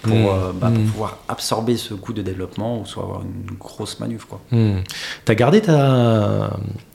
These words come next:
Speaker 2: t'as gardé ta Datejust trente-six, euh, Mint ou pas ?
Speaker 1: Ouais. Ouais, ouais.
Speaker 2: Sympa, celle-là.
Speaker 1: Elle est super cool.
Speaker 2: Voilà.
Speaker 1: Merci.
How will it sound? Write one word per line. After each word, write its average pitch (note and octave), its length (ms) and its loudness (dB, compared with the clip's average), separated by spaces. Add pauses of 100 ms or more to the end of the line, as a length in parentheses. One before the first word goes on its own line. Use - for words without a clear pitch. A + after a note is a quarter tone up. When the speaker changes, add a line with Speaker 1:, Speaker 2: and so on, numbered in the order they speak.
(160)
Speaker 2:
t'as G#2 120 4
gardé A2 300 6
ta A#2 120 2
Datejust G#2 360 4
trente-six, G#2+ 500 0
euh, G2 140 6
Mint F#3+ 240 6
ou - 40 4
pas ? A2 260 0 (600)
Speaker 1:
Ouais. - 120 -2 (840)
Ouais, G2 120 -6
ouais. F2+ 60 -6
Speaker 2:
Sympa, C#3 240 -2
celle-là. F#2+ 260 0 (380)
Speaker 1:
Elle D#2+ 100 -16
est E2 60 -14
super - 360 -10
cool. - 180 -14 (320)
Speaker 2:
Voilà. C#3+ 180 6
Speaker 1:
Merci. - 140 -6